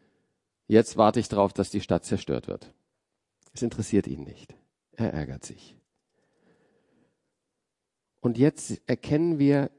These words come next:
wie Gott liebevoll unterwegs ist, auch mit Jona. Immer noch in dieser Situation. Er lässt eine Pflanze wachsen,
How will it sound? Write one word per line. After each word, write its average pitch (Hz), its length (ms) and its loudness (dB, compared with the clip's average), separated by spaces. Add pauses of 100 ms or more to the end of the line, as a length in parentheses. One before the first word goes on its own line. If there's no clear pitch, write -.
(300)
wie 131 180 0
Gott 139 300 2
liebevoll 156 720 2
unterwegs 139 720 -4
ist, - 280 -12
auch 117 400 -8
mit 147 240 -6
Jona. 170 540 -8 (340)
Immer 233 300 0
noch 110 220 -6
in 92 120 -8
dieser 160 280 0
Situation. 156 800 -6 (1800)
Er 131 120 6
lässt 151 420 4 (200)
eine 113 240 0
Pflanze 135 500 -2
wachsen, 165 420 -6